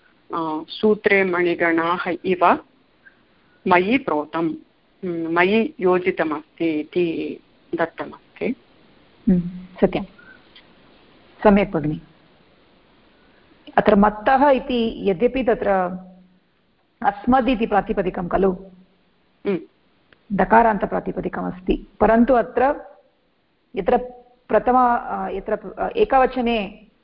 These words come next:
Speaker 2: वदामः, तत्र समासप्रसङ्गे अपि च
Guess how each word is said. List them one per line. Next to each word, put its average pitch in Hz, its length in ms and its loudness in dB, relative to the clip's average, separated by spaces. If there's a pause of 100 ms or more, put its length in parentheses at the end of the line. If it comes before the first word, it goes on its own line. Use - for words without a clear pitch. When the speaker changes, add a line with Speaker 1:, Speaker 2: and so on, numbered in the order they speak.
Speaker 2:
वदामः, 202 560 0 (480)
तत्र 196 580 2
समासप्रसङ्गे 220 840 2
अपि 214 160 -2
च 208 120 -8